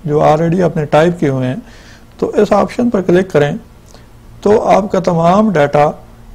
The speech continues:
capital हरूफ में convert हो जाता है, यानी दोबारा type करने की ज़रूरत नहीं है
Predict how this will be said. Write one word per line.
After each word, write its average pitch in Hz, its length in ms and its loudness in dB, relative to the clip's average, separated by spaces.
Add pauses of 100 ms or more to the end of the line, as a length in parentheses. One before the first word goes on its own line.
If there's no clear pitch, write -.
(200)
capital 185 420 0
हरूफ 147 380 -2
में 147 220 -2
convert 143 400 0
हो 143 100 2
जाता 135 340 0
है, 180 140 -4 (440)
यानी 151 240 -4
दोबारा 151 400 2
type 160 300 0
करने 156 220 -2
की 160 80 -2
ज़रूरत 139 420 -2
नहीं 160 160 0
है 165 180 -4